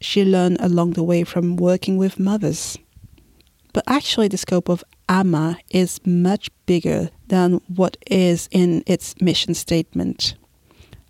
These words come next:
Amma creates products using dyes that are derived from food waste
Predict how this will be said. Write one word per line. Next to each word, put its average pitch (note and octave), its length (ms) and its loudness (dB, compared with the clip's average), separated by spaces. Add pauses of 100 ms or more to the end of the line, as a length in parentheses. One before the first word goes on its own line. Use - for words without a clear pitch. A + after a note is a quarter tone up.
(160)
Amma C#4 300 2
creates - 540 -2 (180)
products - 680 -4
using A3 560 2 (140)
dyes - 640 -2
that - 200 -8
are F#3 200 0 (100)
derived F3 720 0
from F3+ 300 -2
food G3 340 -4
waste - 480 -4